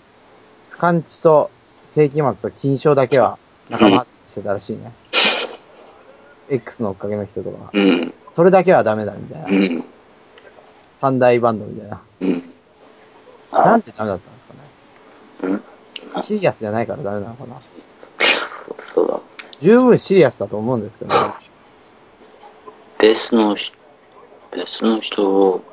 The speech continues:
Speaker 2: 脳、脳挫傷で、
Speaker 1: え？
Speaker 2: 療養中なんだ。スカッチのベースの。
Speaker 1: 脳挫傷って危なくない？
Speaker 2: 危ないよね。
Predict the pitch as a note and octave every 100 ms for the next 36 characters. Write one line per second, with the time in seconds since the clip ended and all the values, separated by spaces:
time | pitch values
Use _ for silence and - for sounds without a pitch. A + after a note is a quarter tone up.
0 | - - E2 F#2 A#2 B2 - - G2+ A#2
1 | B2+ B2 A#2+ A#2+ - - - - - -
2 | - - C3+ D#3 F3+ - _ _ _ _
3 | _ - E2+ E2 E2+ E2 - - - -
4 | - - - - _ _ _ _ _ _
5 | _ _ _ _ _ _ - - - -
6 | - - - - - - - - - -
7 | - - - - - - - - - -
8 | - - - D#3+ E3+ F#3 B2 G#2 G#2 A2+
9 | B2+ C3 B2+ F3 _ _ - - - -
10 | - -